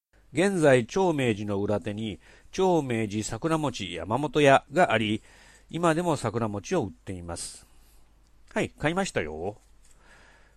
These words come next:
六個千二百円。一個二百円か。江戸の値段が四文。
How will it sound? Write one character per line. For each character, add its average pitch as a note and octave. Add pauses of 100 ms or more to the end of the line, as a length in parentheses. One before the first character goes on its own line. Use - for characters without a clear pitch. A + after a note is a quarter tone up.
六 D#3
個 -
千 C3+
二 F#2+
百 A#2
円。 E2 (840)
一 -
個 A2+
二 G2+
百 C#3+
円 F3+
か。 F#2 (1300)
江 G2
戸 C#3+
の E3
値 D#3
段 D3
が C#3
四 C#3+
文。 F#2+